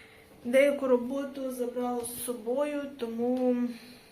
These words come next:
зараз буду дороблювати те, що мені потрібно доробити. От. А завтра вже на роботу. А я вам дякую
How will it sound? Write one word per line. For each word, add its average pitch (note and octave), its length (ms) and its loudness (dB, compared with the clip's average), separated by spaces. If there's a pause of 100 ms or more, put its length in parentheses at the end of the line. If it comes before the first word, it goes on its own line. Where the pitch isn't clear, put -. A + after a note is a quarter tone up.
(200)
зараз A3+ 340 -2
буду A3+ 280 -4
дороблювати A3 1040 -6
те, G#3+ 120 -8
що - 220 -14
мені G3+ 180 -8
потрібно G3+ 420 -10
доробити. G3 440 -10 (1200)
От. C4 120 -8 (920)
А A3+ 140 -2
завтра A3 360 -2
вже G#3 180 -6
на G#3+ 140 -8
роботу. F#3+ 340 -14 (380)
А A#3+ 100 -2
я A#3+ 140 4
вам A3+ 240 -2
дякую G3+ 460 -4